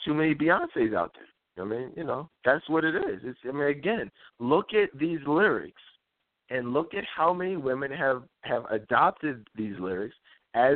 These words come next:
the, the, the soundtrack to their life. And then, and then, and you can, there's your answer right there.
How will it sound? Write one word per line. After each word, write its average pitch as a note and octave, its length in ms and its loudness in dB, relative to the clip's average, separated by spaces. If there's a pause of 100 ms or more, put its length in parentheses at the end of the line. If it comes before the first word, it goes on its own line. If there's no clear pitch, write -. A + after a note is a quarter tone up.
the, C3 300 2 (100)
the, A2+ 420 0
the A2 240 -2 (140)
soundtrack D#3 560 2
to C#3 80 -4
their D3+ 140 2
life. B3+ 220 2 (1500)
And C#3+ 140 0
then, D#3 220 4
and C#3 140 6
then, D#3 200 6
and D#3 140 0
you F3+ 80 -4
can, E3+ 300 -2
there's D#3+ 300 2
your D#3 180 2
answer F#3 320 0
right D3+ 280 2
there. G3 320 -8